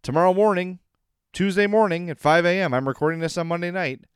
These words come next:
Every morning at five A M, the podcast posts. The story could be different by then. Or there could be a new bit of information. But I've gotta go with what I have right now. And what I have right now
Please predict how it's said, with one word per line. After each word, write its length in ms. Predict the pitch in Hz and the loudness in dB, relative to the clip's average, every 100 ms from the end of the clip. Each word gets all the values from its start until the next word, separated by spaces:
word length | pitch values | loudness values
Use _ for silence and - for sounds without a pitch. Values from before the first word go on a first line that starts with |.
| _ _ _ _ _ _ _ _ - | _ _ _ _ _ _ _ _ -6
Every 220 | 117 151 | -2 0
morning 280 | 160 165 165 | 4 4 2
at 60 | 156 | 0
five 220 | 160 156 | 2 2
A 120 | 160 | 2
M, 100 | 156 | -2
the 100 | 120 | -4
podcast 520 | 110 139 135 151 143 - | -2 -2 -2 -4 -4 -2
posts. 560 | 170 120 - - - _ _ _ _ _ _ _ _ _ _ _ _ - | -2 -2 -6 -16 -20 _ _ _ _ _ _ _ _ _ _ _ _ -6
The 80 | 143 | -4
story 320 | - 170 185 | 2 2 2
could 140 | 185 | 0
be 100 | 180 | -2
different 320 | 143 196 208 135 | -2 -2 0 0
by 160 | 104 | 0
then. 260 | 92 69 - - _ _ _ _ _ _ _ - | -2 -10 -14 -20 _ _ _ _ _ _ _ -2
Or 80 | 139 | 0
there 120 | 156 | 0
could 100 | 170 | 0
be 120 | 175 | 0
a 40 | |
new 180 | 160 175 | 4 4
bit 140 | 156 160 | 4 2
of 100 | 170 | 0
information. 720 | 175 170 165 156 - 80 - | -8 -8 -6 -6 -8 -12 -6
But 100 | 120 | -2
I've 140 | 131 101 | -2 0
gotta 220 | 139 151 | 0 2
go 160 | 151 151 | 2 2
with 120 | 131 | 2
what 160 | 139 | -2
I 100 | 139 120 | 0 0
have 240 | 127 120 | -2 -2
right 180 | 123 110 | -4 -6
now. 320 | 107 92 87 _ _ - | -8 -8 -12 _ _ -10
And 120 | 113 | -4
what 200 | 110 151 | 0 2
I 80 | 160 | 2
have 260 | 156 143 104 | 0 -2 0
right 220 | 143 113 | -2 -2
now 460 | 143 123 98 95 | -4 -2 -2 -6